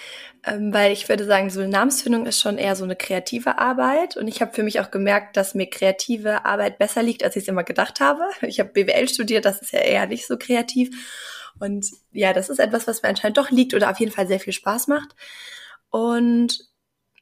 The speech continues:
ja, du, ich kann dir das gar nicht genau sagen. Also auf jeden Fall, was auch so hinter dem Namen Omun ein bisschen steckt, ich weiß nicht, ob du das schon wusstest, aber es gibt so einen Mythos, der eben besagt, dass der Zyklus vom Mond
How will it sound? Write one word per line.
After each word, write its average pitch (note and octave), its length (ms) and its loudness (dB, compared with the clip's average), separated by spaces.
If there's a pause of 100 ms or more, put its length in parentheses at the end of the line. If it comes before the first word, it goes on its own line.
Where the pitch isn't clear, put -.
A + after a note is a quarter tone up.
ja, G#3+ 300 -2
du, - 100 -6
ich - 120 -4
kann B3+ 120 4
dir B3+ 80 8
das A3 140 2
gar G#3+ 100 2
nicht B3 140 2
genau G#3+ 180 2
sagen. G#3+ 280 2
Also G3 160 4
auf G3+ 100 2
jeden C4 220 6
Fall, A#3+ 340 2 (120)
was G3+ 320 -2
auch - 200 -2
so G3 160 -8
hinter B3+ 240 4
dem A3+ 160 2
Namen G#3+ 260 0
Omun G#3 360 -2
ein F#3+ 160 -2
bisschen F#3+ 240 -10
steckt, B3+ 420 -2
ich - 140 -14
weiß G#3 160 -2
nicht, G#3 140 -4
ob - 100 -10
du - 100 -20
das G3 200 -2
schon F#3+ 180 -4
wusstest, C#4 340 0
aber G3+ 160 2
es G3+ 140 -4
gibt - 160 -16
so G#3 80 -4
einen G3 160 0
Mythos, A#3+ 440 0
der - 140 -2
eben F#3+ 160 0
besagt, G3+ 540 0
dass F#3+ 280 -2
der F3+ 460 -2
Zyklus G#3+ 500 -4
vom F#3+ 240 -2
Mond C4 540 6